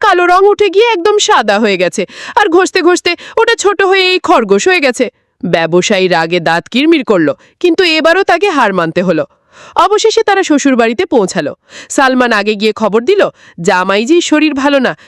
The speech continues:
পেটে খুব গন্ডগোল, তাই তিনি শুধু খিচুড়ি খাবেন, আর নিজের জন্য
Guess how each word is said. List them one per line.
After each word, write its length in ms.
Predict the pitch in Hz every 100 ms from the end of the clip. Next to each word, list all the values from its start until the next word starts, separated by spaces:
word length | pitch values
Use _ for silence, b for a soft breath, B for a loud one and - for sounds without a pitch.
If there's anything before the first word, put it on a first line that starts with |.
| b
পেটে 240 | 175 175
খুব 180 | 214 311
গন্ডগোল, 520 | 220 240 302 311 190 - b b
তাই 160 | 262 330
তিনি 220 | 370 381
শুধু 220 | 381 392
খিচুড়ি 380 | - 311 370 381
খাবেন, 320 | 262 190 147 - B B
আর 160 | 196
নিজের 340 | 175 170 208 226
জন্য 340 | 370 339 220